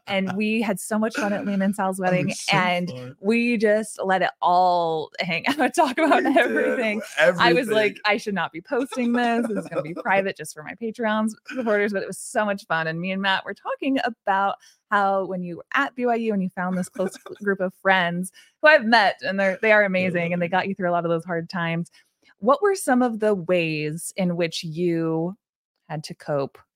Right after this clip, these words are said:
Speaker 1: in, at B Y U? Tell that story, 'cause
Speaker 2: <laughs>
Speaker 1: he's never told this story before,
Speaker 2: I've
Speaker 1: and I think
Speaker 2: never
Speaker 1: it's
Speaker 2: told
Speaker 1: so
Speaker 2: this story.
Speaker 1: funny.
Speaker 2: Mom and Dad, if you're listening, well, I, at this point, it's okay. I'm an open book, but, um, you might not like this. I, yeah, dealing with
Speaker 1: Sex with men, and then everything else should be up from there.
Speaker 2: <laughs>
Speaker 1: Come on.
Speaker 2: That's true. That's true.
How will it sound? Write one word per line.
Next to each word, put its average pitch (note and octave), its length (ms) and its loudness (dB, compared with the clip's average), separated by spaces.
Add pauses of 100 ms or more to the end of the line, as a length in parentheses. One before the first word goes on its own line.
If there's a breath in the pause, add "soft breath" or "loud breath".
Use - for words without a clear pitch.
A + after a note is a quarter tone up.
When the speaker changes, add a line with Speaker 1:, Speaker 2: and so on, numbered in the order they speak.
(500)
Speaker 1:
in, D3+ 360 -6
at - 220 -4
B E3+ 100 -4
Y D#3+ 100 -2
U? - 240 -6
Tell G3+ 220 0
that F3 220 0
story, C#3+ 400 2
'cause - 220 4
Speaker 2:
<laughs> G4 160 2
Speaker 1:
he's A#3 140 4
never G3 220 4
told F#3 200 0
this E3 140 -4
story - 240 -6
before, - 260 0
Speaker 2:
I've E3+ 60 8
Speaker 1:
and F#3 80 -2
I - 40 4
think G#3+ 100 8
Speaker 2:
never B3 100 8
Speaker 1:
it's B3 120 2
Speaker 2:
told A#3 140 2
Speaker 1:
so G3 120 8
Speaker 2:
this E3 80 0
story. F3 380 6
Speaker 1:
funny. B3+ 180 -10 (100)
Speaker 2:
Mom E3+ 240 2
and F#3+ 80 -4
Dad, D#3+ 200 4
if D3+ 80 -4
you're C#3+ 100 -2
listening, C3 600 2
well, B2+ 160 4
I, G#2 240 2
at C3 80 -2
this D3+ 160 -2
point, B2 240 0
it's A#2+ 140 -6
okay. F2 320 -2
I'm C#3 180 2
an C#3+ 60 4
open B2+ 260 2
book, G2 300 0 (100)
but, A2+ 160 0
um, F#2+ 360 -2 (260 loud breath)
you A2+ 80 -4
might A2+ 100 4
not G#2 140 -4
like F2 260 -6
this. D2 300 -16
I, G#2+ 260 0 (500)
yeah, G3 320 0
dealing A#3 220 4
with C4 80 6
Speaker 1:
Sex C#4 160 0
with C4 160 2
men, G#3 300 0
and F#3+ 160 0
then F3+ 380 0
everything G3 280 0
else F#3 180 0
should F#3 100 -4
be F3 100 4
up D#3 80 -2
from A#3+ 160 -2
there. - 180 -4
Speaker 2:
<laughs> - 40 -8
Speaker 1:
Come D#3+ 120 -4
on. C#3+ 140 -2
Speaker 2:
That's A#3 200 -4
true. F3+ 200 -6
That's E3 340 -2
true. D3+ 460 -2